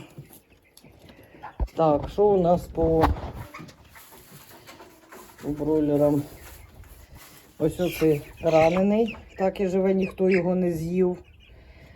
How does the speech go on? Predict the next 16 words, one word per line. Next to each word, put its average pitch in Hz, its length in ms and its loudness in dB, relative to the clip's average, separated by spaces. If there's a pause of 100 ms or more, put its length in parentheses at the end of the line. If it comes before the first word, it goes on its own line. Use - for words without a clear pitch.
(580)
Він 151 180 0
так 147 200 -6
і 151 80 0
живе. 160 520 4 (1700)
Ще - 80 -14
там 160 200 -4
один 160 240 -2
такий, 156 260 0
непонятно, 156 680 4
я 156 80 8
його 151 340 6 (1080)
питалася, 160 640 2 (200)
ото, 170 360 -2 (840)
як 165 160 0
кажуть, 170 460 0 (2250)
е, 170 640 4